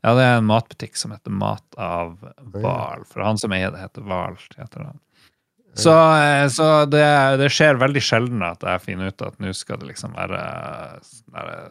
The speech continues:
Speaker 1: ta helt av med, med ost og kjeks og alt det der, og jeg føler jeg legger på meg ti kilo hver gang, eh, det har skjedd.
Speaker 2: Ikke bra.
Speaker 1: Men, eh, ikke bra,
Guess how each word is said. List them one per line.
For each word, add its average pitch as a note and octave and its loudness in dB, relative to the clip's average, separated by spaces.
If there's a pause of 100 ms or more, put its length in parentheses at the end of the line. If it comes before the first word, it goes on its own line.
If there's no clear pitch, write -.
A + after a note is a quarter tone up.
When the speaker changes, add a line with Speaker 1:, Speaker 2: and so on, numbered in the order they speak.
Speaker 1:
ta G#2 -2
helt F#2 -4
av G2+ -2 (360)
med, F2 -8
med F2 -10
ost - -12
og G2+ -12
kjeks - -10
og G2 -6
alt - -10
det - -12
der, A2+ 2
og G2 -6
jeg F#2+ -2
føler A#2 2
jeg F2 0
legger F2+ -6
på A2 2
meg F2 -8
ti G#2+ -6
kilo G2 -8
hver F2 -6
gang, F2 -12
eh, F2 -16
det F#2 -12
har F2+ -8
skjedd. C3 -4 (960)
Speaker 2:
Ikke C3 -6
bra. A2+ 0
Speaker 1:
Men, G#2+ -4
eh, G2+ 0 (640)
ikke - -2
bra, E3+ 6